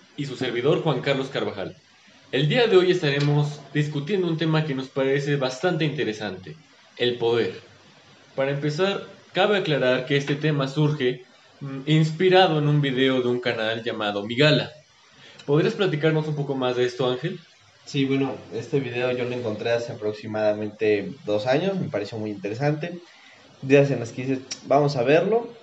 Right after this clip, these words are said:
Speaker 2: eh, es un video de media hora. La verdad, a todos los que nos escuchen, se los recomendamos mucho, es un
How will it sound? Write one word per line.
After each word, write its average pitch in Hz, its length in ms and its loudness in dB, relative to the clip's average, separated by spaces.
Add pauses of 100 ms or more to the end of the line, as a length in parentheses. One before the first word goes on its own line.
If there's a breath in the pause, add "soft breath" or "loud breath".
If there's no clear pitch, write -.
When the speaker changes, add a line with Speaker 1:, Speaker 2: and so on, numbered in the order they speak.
(260)
Speaker 2:
eh, 110 220 -2
es 113 120 -6
un 135 80 -4
video 117 200 2
de 110 100 -2
media 101 420 -2
hora. 147 280 2 (840)
La 120 120 -2
verdad, 120 360 6
a 120 120 -4
todos 123 120 4
los 117 140 -2
que 120 80 -10
nos 110 140 -6
escuchen, 135 340 -4
se 139 100 -4
los 110 140 -6
recomendamos 110 560 -6
mucho, 151 320 -2
es 123 160 -8
un 104 420 -10